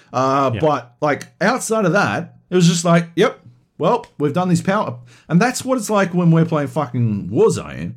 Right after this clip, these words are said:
Speaker 1: is, like, we'll just run around. Like, there's no discussion needed. We're just like, "Yep, okay, we're going for that guy." And then when we get to where that team is, we just murder them.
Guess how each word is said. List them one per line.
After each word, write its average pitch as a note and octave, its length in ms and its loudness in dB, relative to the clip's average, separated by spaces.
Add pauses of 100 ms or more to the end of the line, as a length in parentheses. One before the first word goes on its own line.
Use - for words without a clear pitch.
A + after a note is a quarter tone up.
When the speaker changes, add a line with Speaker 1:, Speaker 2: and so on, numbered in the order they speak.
(400)
Speaker 1:
is, C#3+ 140 -2
like, D3 200 0
we'll F3+ 180 2
just G3+ 180 -10
run D3+ 160 -2
around. A#2+ 540 -2 (440)
Like, D#3+ 180 2
there's F3 160 2
no A3+ 160 2
discussion E3+ 680 -4
needed. E2 240 -2
We're C3+ 120 2
just B2 160 -4
like, A#2+ 240 0 (720)
"Yep, F#3 360 0
okay, D3+ 260 0
we're D3 140 -2
going D3+ 200 0
for A#2+ 100 -10
that C#3 140 -2
guy." G#2+ 280 -2 (100)
And D3 180 0
then D#3 280 2
when F3+ 260 2
we F3+ 100 2
get - 560 -6 (420)
to E3+ 140 -2
where D3 560 2
that B2+ 260 -4
team D3 320 -2
is, D4 340 -6 (520)
we A#2+ 120 0
just B2 220 -2
murder A#2 340 2
them. A1+ 240 -10